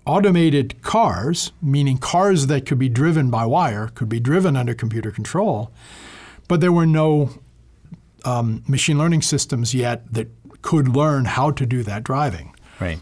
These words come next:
Speaker 1: And that's where we are now, in my opinion, with respect to laboratory automation.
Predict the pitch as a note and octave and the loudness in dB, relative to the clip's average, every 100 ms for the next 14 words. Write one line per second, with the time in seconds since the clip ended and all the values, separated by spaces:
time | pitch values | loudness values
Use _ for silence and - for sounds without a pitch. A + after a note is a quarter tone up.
0 | - _ - C3+ B2+ B2 - - _ _ | -12 _ -4 0 0 -2 -8 -20 _ _
1 | - - _ - G#2+ D3+ D#3+ - D3 C3+ | -20 -20 _ -8 -2 0 0 0 -2 -4
2 | - C3+ B2+ B2+ A#2+ A#2 B2+ F#3 C3 A2+ | -2 0 0 0 0 0 0 2 0 -2
3 | A2+ - A#2+ A2 C#3+ C#3 C3 A2+ A2+ A2+ | -6 -4 -2 0 0 -2 -2 0 0 -2
4 | A2 A#2+ A2+ B2+ A#2 - A2+ G#3 G#3 C#3+ | -2 -4 -4 -4 -4 -2 0 2 2 0
5 | B2+ A#2+ A#2 A#2 - A#2 | 0 0 -2 -2 -2 -4